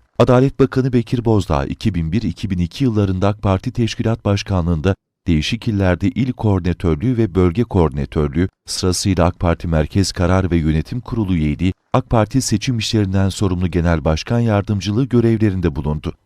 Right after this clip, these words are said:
Yirmi iki, yirmi üç, yirmi dört, yirmi altı ve yirmi yedinci yasama dönemlerinde Yozgat Milletvekili seçildi.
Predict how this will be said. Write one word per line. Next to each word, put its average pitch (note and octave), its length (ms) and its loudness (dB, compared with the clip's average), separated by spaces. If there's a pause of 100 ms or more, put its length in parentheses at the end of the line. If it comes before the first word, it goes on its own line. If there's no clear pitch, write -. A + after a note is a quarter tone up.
(140)
Yirmi F2 280 2
iki, E2+ 220 -4
yirmi F2+ 300 2
üç, - 180 -4
yirmi E2+ 200 0
dört, F#2+ 220 0
yirmi E2+ 200 0
altı E2+ 240 0
ve A2+ 60 2
yirmi F#2 340 0
yedinci F2 380 0
yasama G2 380 0
dönemlerinde G2 600 2
Yozgat A#2+ 500 0
Milletvekili G2 680 -2
seçildi. E2+ 500 -2